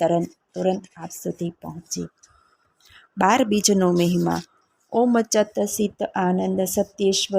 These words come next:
શ્રી રામદેવ પરિભ્રમણે નમઃ. સોહમ હંસા સદ્ગુરુ શરણમ. ઓમ શ્રી રામ સતરામ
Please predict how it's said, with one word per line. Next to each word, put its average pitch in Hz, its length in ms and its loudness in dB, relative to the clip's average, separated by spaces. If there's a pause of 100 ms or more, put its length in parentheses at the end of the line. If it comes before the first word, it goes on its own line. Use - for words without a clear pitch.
શ્રી 190 260 0
રામદેવ 180 600 2
પરિભ્રમણે 175 920 0
નમઃ. 208 400 -2 (540)
સોહમ 247 540 2
હંસા 214 520 0
સદ્ગુરુ 196 680 2
શરણમ. 190 500 0 (140)
ઓમ 190 180 2
શ્રી 180 300 0
રામ 180 320 0
સતરામ 170 640 0